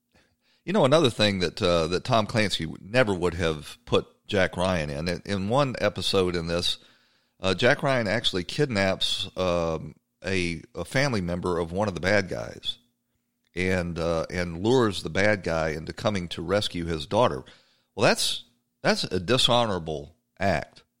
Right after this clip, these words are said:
Tom Clancy would have never written Jack Ryan <clears throat> kidnapping an innocent member of a bad guy's family in order to try to lure the bad guy.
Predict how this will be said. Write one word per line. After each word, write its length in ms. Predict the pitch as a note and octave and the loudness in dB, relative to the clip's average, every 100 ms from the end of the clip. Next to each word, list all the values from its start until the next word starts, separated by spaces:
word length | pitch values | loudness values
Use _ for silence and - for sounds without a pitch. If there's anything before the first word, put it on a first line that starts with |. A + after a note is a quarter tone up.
| _ _ _ _ - | _ _ _ _ -2
Tom 180 | D3 E3+ | 0 0
Clancy 420 | C#3+ C3+ B2+ G2+ | 0 0 0 -2
would 300 | F2+ G#2+ F#2+ | 2 2 4
have 200 | G2 D#2 | 0 0
never 540 | D#2+ G#2+ A#2+ D#2+ C#2 - _ _ _ _ _ _ _ _ _ _ | 2 4 4 2 -2 -10 _ _ _ _ _ _ _ _ _ _
written 520 | G#2+ A2+ E2 D#2+ C#2+ _ _ _ | 0 0 -2 -8 -12 _ _ _
Jack 300 | E2+ G#2+ G#2+ | 0 2 2
Ryan 580 | E2+ G2+ A#2 G2+ E2+ D#2+ D#2 _ _ _ _ _ _ | -2 -2 0 -2 -4 -8 -14 _ _ _ _ _ _
<clears throat> 300 | C#3+ G2 C#2+ _ _ _ _ _ _ _ _ | -6 -6 -8 _ _ _ _ _ _ _ _
kidnapping 600 | - E3 C#3+ G#2+ G#2 F#2+ | 0 2 6 4 4 0
an 140 | F#2+ F2 | 0 -2
innocent 380 | - C#3 - G2 | 0 0 2 0
member 380 | F#2+ A#2 F#2+ F2+ | 0 0 2 0
of 160 | F2 | -2
a 60 | F2 | -2
bad 240 | F#2+ G#2+ | 2 2
guy's 260 | G2+ F#2+ E2 | 2 0 0
family 480 | F2+ B2 B2 F#2 E2+ | 0 2 2 0 -2
in 120 | E2 | -2
order 200 | F#2 F#2+ | -2 -2
to 220 | E2+ - | -2 -6
try 240 | - G2+ F2+ | 0 2 2
to 80 | |
lure 280 | E2+ F#2 G#2+ | 0 2 2
the 80 | F2+ | 2
bad 300 | E2 G#2+ G#2 | 2 2 0
guy. 320 | D#2+ A#1 C2 | -4 -8 -14